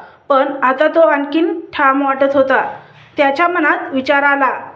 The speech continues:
"मी जिचा कधीही विचार केला नाही, ती आज एवढ्या मोठ्या उंचीवर पोहोचली आहे." "मी तिला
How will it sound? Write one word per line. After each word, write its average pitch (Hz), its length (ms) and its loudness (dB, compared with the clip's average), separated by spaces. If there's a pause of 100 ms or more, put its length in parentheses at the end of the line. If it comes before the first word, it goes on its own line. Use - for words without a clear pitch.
(160)
"मी 285 520 4
जिचा 285 240 0
कधीही 302 500 0
विचार 339 320 0
केला 330 280 2
नाही, 320 400 -4 (400)
ती 330 140 6
आज 294 380 2
एवढ्या 269 280 4
मोठ्या 311 420 0
उंचीवर 269 460 2
पोहोचली 302 440 0
आहे." 311 420 0 (340)
"मी 311 260 4
तिला 311 340 2